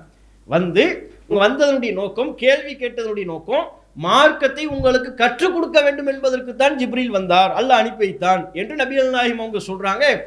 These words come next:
இது புகாரில பதிவு செய்யப்பட்ட ஹதீஸா நம்ம பார்க்கிறோம். அப்ப என்ன விளங்குது? கேள்வி பதில் வடிவத்தின் ஊடாக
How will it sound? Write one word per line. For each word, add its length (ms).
இது 0
புகாரில 640
பதிவு 240
செய்யப்பட்ட 440
ஹதீஸா 320
நம்ம 160
பார்க்கிறோம். 360
அப்ப 140
என்ன 240
விளங்குது? 480
கேள்வி 440
பதில் 340
வடிவத்தின் 540
ஊடாக 680